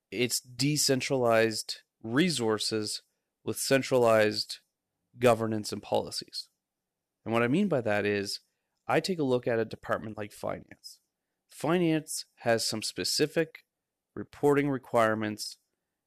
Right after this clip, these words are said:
and the accuracy is of a high degree required. So you want individuals who have that competency in finance, in accounting, in, you know, that area to be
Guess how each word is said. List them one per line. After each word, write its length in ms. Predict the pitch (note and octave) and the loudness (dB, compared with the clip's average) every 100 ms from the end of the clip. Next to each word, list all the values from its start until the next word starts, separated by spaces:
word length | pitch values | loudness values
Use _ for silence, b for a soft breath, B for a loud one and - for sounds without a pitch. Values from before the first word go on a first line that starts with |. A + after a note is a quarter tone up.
| _ - | _ -2
and 500 | A2 G#2+ G#2 G#2 - - _ _ _ | 2 2 2 0 -6 -14 _ _ _
the 160 | - A2+ - | -6 -6 0
accuracy 960 | B2+ C#3 - A#2+ - A2+ G#2+ G#2 A#2+ - _ _ _ _ _ | 2 2 0 -4 -4 -4 -4 -6 -12 -20 _ _ _ _ _
is 600 | A#2 A#2 G#2+ G#2+ - - _ _ _ - | -2 0 -2 -4 -6 -8 _ _ _ -6
of 140 | A2 | -4
a 40 | |
high 220 | A2 B2 B2+ | -2 2 2
degree 320 | A#2 A2+ A2 | 0 -4 -6
required. 540 | G#2+ - - - - _ _ b b b _ _ _ _ - | -6 -8 -6 -6 -10 _ _ b b b _ _ _ _ -6
So 160 | - | 0
you 160 | D3 F#3 | 0 0
want 280 | A3 G#3 - _ | -2 -2 -4 _
individuals 720 | C#3+ C#3+ C3+ D3+ B2 A2 - | 2 2 2 2 0 -2 -4
who 140 | - A#2+ | -6 -6
have 540 | - C3 C3 C#3 B2+ - | -6 -2 0 0 -2 -8
that 240 | - A2 - | -2 -2 -2
competency 580 | - C3 B2+ A#2 - A2 | -6 -6 -6 -8 -6 -6
in 100 | - | -8
finance, 720 | - B2 B2+ A#2+ B2 A#2+ - | -4 -2 0 -2 -2 -4 -8
in 160 | A2+ A2+ | -8 -8
accounting, 720 | - B2+ C3 B2 B2 A#2+ A#2 - | -8 -4 -2 -2 -2 -6 -10 -10
in, 160 | A2+ F#2+ _ - _ | -10 -10 _ -20 _
you 100 | A#2 | -10
know, 100 | G#2+ _ | -10 _
that 220 | - A#2+ - _ - | 2 2 0 _ 2
area 600 | E3 G3 A#2+ G#2+ G#2+ - _ _ _ _ | 2 4 2 2 0 -2 _ _ _ _
to 100 | - | -10
be 560 | C3 - E3 F#3 F#3 F3+ | -8 -6 -4 -4 -6 -10